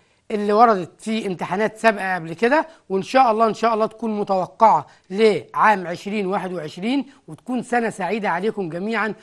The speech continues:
وتحققوا كل أحلامكم، وتجيبوا النمر اللي انتوا عاوزينها. نبدأ بسم الله حلقتنا ونقول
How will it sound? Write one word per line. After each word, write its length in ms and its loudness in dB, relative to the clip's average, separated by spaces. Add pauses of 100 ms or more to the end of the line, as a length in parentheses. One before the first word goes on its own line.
(140)
وتحققوا 600 -8
كل 260 -6
أحلامكم، 580 -6 (280)
وتجيبوا 440 -2
النمر 260 0
اللي 260 -4
انتوا 200 0
عاوزينها. 320 -2 (640)
نبدأ 300 -2
بسم 260 -8
الله 160 2
حلقتنا 500 -2
ونقول 480 -2